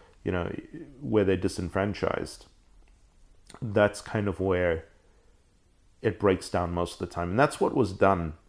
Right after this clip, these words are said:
by the way, in the past. Everybody tried to come back to, to the, the majority or the, or the minority or the disenfranchised. Where Nelson Mandela did it differently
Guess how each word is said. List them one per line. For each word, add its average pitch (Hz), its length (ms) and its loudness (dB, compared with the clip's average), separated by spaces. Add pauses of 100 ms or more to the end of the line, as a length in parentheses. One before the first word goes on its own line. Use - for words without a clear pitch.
by 87 140 0
the 85 120 2
way, 80 400 2 (220)
in 104 140 -4
the 87 60 -2
past. - 600 0 (120)
Everybody 98 400 0
tried 80 320 -4
to - 60 -20
come 87 280 -6
back 82 340 0
to, 80 380 -4 (1900)
to - 140 2
the, 87 200 2 (160)
the 87 80 0
majority 90 560 2
or 85 120 2
the, 80 120 2
or - 220 -4
the 85 80 -2
minority 87 760 0
or 87 220 -2
the 85 100 -2
disenfranchised. 82 1120 -4 (720)
Where 110 280 4 (220)
Nelson 101 360 2
Mandela 92 440 4
did - 160 2
it - 120 -12
differently 80 600 -2